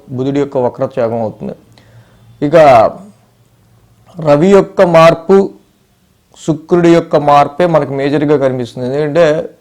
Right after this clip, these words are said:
గురుడు వక్రించుండటం, కుజ స్తంభన జరగడం, బుధుడు కూడా వక్రించి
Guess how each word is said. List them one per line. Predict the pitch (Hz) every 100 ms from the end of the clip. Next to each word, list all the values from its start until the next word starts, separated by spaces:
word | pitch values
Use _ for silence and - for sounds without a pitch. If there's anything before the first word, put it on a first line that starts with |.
| -
గురుడు | 117 147 160 170 165 -
వక్రించుండటం, | 147 147 151 147 143 143 156 156 -
కుజ | 139
స్తంభన | 151 - 147 147 143
జరగడం, | 139 143 143 151 131
బుధుడు | 135 143
కూడా | 147 151
వక్రించి | 139 127 143 143 151 135